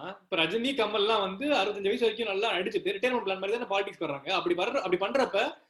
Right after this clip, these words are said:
அஹ், நீங்க எப்ப ஃபீல்ட் அவுட் ஆறீங்களோ, எப்ப ஃபீல்ட் அவுட் ஆற மாதிரி டைம் வருதோ அந்த டைம்ல வந்து பாலிடிக்ஸ் வாங்க, உங்களுக்கு சேஃப், உங்க ரிட்டையர்மெண்ட் பிளான் இருக்கு அப்படின்னு சொல்லி, அஹ், ரெடி பண்றாங்க இப்ப இருந்தே. சினிமால நடிக்கிறவங்க இல்ல வந்து வேற இடத்துல செலிபிரிட்டிஸா இருக்கவங்க வந்து அ-, அரசியலுக்கு வரக்கூடாதுங்கிறதுலாம் நம்மளோட பேச்சு கிடையாது.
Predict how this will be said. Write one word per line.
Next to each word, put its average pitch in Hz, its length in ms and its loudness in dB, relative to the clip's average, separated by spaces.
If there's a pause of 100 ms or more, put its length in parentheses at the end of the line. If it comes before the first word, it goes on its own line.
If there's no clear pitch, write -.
(340)
அஹ், 226 240 -2
நீங்க 220 160 -4
எப்ப 214 140 -2
ஃபீல்ட் 254 200 -2
அவுட் 226 140 6
ஆறீங்களோ, 196 320 2
எப்ப 220 140 0
ஃபீல்ட் 226 160 -2
அவுட் 220 120 4
ஆற 196 80 2
மாதிரி 196 400 0
டைம் 208 220 -2
வருதோ 196 140 2
அந்த 226 160 -2
டைம்ல 220 260 -2
வந்து 226 120 -2
பாலிடிக்ஸ் 220 320 -4
வாங்க, 190 300 0
உங்களுக்கு 190 360 -2
சேஃப், 190 140 -4
உங்க 175 140 -8
ரிட்டையர்மெண்ட் 196 340 -2
பிளான் 170 180 -2
இருக்கு 165 200 0
அப்படின்னு 175 260 -4
சொல்லி, 202 180 -4 (680)
அஹ், 180 100 -2
ரெடி 185 160 2
பண்றாங்க 175 340 -2
இப்ப 151 140 -2
இருந்தே. 151 300 -2 (580)
சினிமால 202 360 2
நடிக்கிறவங்க 165 520 4
இல்ல 165 160 4
வந்து 160 240 0
வேற 156 220 2
இடத்துல 165 300 0
செலிபிரிட்டிஸா 165 420 -2
இருக்கவங்க 143 280 -4
வந்து 180 380 4
அ-, - 180 -2 (140)
அரசியலுக்கு 175 440 0
வரக்கூடாதுங்கிறதுலாம் 180 540 2
நம்மளோட 151 260 0
பேச்சு 156 180 -2
கிடையாது. 131 340 -6